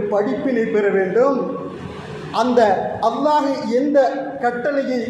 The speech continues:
நமக்கு கற்பித்தானோ, அதன் அடிப்படையிலே அவன் திருந்தி வாழ வேண்டும் என்பதற்காக வேண்டிய சில படிப்பினைகளை அல்லாஹ் தஆலா இந்த உலகத்திலே சில இடங்களிலே நடத்தி காட்டுகின்றான். அந்த படிப்பினைகளையும்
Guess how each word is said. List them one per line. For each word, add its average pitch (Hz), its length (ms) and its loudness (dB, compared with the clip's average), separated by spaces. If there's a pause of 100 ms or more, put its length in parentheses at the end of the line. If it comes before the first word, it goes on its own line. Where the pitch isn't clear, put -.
(320)
நமக்கு 240 320 2 (160)
கற்பித்தானோ, 214 760 2 (380)
அதன் 233 240 0 (100)
அடிப்படையிலே 226 680 0 (240)
அவன் 190 180 0 (120)
திருந்தி 247 360 0 (120)
வாழ 240 240 6 (180)
வேண்டும் 233 340 0
என்பதற்காக 220 600 0 (120)
வேண்டிய 202 460 2 (340)
சில 190 220 0 (160)
படிப்பினைகளை 247 720 0 (240)
அல்லாஹ் 208 280 2 (140)
தஆலா 180 240 4 (280)
இந்த 185 140 0 (120)
உலகத்திலே 208 560 0 (340)
சில 190 220 4 (100)
இடங்களிலே 190 500 2 (100)
நடத்தி 226 320 0 (100)
காட்டுகின்றான். 156 640 -2 (1000)
அந்த 285 180 4 (140)
படிப்பினைகளையும் 320 960 4